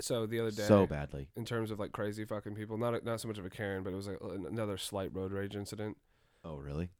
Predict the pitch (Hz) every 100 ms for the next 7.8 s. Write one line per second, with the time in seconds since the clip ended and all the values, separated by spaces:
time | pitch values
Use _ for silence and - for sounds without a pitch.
0 | - 104 98 98 98 95 92 92 90 98
1 | - - - - - - - 95 104 120
2 | 113 117 113 107 101 - 92 - 90 90
3 | - - - 92 107 110 - 135 143 151
4 | 147 170 - 123 110 85 101 90 85 127
5 | 117 104 104 - - 117 120 123 120 123
6 | 127 131 113 104 104 - 117 123 120 113
7 | 104 110 107 107 98 95 85 80